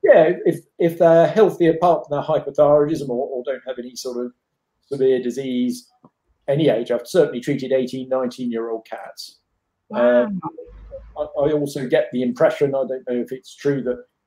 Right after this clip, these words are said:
Speaker 1: cats tend to be being diagnosed a bit younger. I'm treating quite a lot of nine, ten, eleven-year-old cats. And in fact, one of the cats in the unit at the moment is only six.
Speaker 2: Oh, wow.
Speaker 1: And it, it is extremely hypothyroid.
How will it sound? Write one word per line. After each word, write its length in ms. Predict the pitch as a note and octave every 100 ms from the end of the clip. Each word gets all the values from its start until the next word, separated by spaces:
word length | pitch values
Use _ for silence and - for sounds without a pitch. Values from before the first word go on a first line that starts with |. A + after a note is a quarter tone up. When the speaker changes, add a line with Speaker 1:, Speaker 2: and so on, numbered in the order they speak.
| _ _
Speaker 1:
cats 360 | - G#3 - -
tend 200 | F3+ F3+
to 60 | C#3+
be 240 | D#3 C#3+
being 220 | D#3+ D#3+ C#3+
diagnosed 600 | D#3 E3+ - D3+ D3+ E3+
a 60 |
bit 160 | C#3+ D3
younger. 360 | C3 C#3+ D#3 D3+
I'm 140 | C3
treating 340 | C#3+ D3+ D3 B2
quite 260 | - B2+
a 60 | B2
lot 200 | B2+ -
of 80 | A#2 _ _ _ _ _ _ -
nine, 220 | C3 B2+
ten, 200 | C3+ B2+
eleven-year-old 640 | A#2+ B2 C3 A2+ G#2+ A2 A2
cats. 240 | C#3+ -
And 60 | B2
in 60 |
fact, 220 | E3+ D#3 C#3+
one 140 | C#3+
of 60 | B2+
the 100 | A#2+
cats 440 | - C#3+ - -
in 180 | C3 B2+
the 100 | B2
unit 360 | B2+ C3 A#2+
at 60 | -
the 60 | B2
moment 280 | C3+ B2
is 100 | A#2+
only 200 | C#3 C3+
six. 640 | A#2+ - - - - - _ _ _ _ _ -
Speaker 2:
Oh, 400 | A#3+ A4+ A#4+ F#3 A3
wow. 500 | E4+ A4+ E3 D3 D3 _ _ _
Speaker 1:
And 100 | -
it, 120 | D#3 -
it 140 | F3+ F#3+
is 160 | -
extremely 920 | - - - - C#3 G3 E3+ A#2 - -
hypothyroid. 800 | A#2+ - - A#2+ A2 G2+ - C#3+